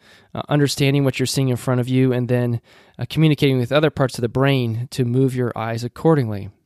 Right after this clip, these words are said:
So that's the frontal lobe. Now, the parietal lobe, this is where we find the somatosensory cortex, sensory interpretation of objects that we're working with, that we have in front of us in our hands. So what shape is this tool? How does it feel?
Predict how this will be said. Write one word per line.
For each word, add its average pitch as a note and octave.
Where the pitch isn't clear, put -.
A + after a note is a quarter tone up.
So -
that's G3
the C#4
frontal F3+
lobe. B2
Now, C3+
the B2+
parietal G3+
lobe, B2+
this F3
is G3+
where F#3
we D3+
find C3
the B2
somatosensory C#3
cortex, -
sensory E3+
interpretation D3+
of B2+
objects A#2+
that B2
we're C3+
working D3+
with, G#2
that A#2
we B2
have C3
in B2+
front C#3+
of C#3+
us C#3+
in B2+
our A2+
hands. C3+
So C#3
what D3
shape -
is C3
this A#2+
tool? G2+
How D3
does C#3
it C3
feel? G#2+